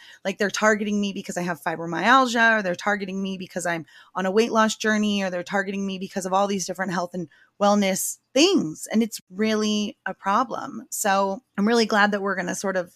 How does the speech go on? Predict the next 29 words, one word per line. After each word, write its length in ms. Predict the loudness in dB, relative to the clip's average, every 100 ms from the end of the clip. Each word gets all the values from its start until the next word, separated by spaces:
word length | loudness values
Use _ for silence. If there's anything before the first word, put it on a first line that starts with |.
| _
dive 300 | -4 -2 -2
into 540 | -2 -4 -4 -4 -4 -8 _ _ _
the 100 | -4
health 240 | 0 -2
and 120 | -2
wellness 320 | -6 -4 -4 -4
side 440 | -2 -2 -4 -8 -6
of 280 | -4 -4 -10
your 220 | -8 -8
journey 440 | -6 -8 -8 -10 -12
as 160 | -8
well, 460 | 0 0 0 -4 -10 _
<laughs> 140 | _ -2
because 560 | 0 2 2 2 -4 -16 _ _ _ _ _ _
that's 260 | 4 4 2
a 80 |
big 440 | 2 4 4 2 0
red 260 | -2 -2
flag 440 | -4 -2 -2 -4 -6
that 100 | -6
I 80 | -4
think 180 | -4
a 80 | -4
lot 220 | -2 -2
of 80 | -2
people 320 | -8 -10 -6
are 100 | -4
seeing 500 | -4 -4 -4 -6 -6
nowadays. 720 | -4 -4 -4 -4 -6 -6 -8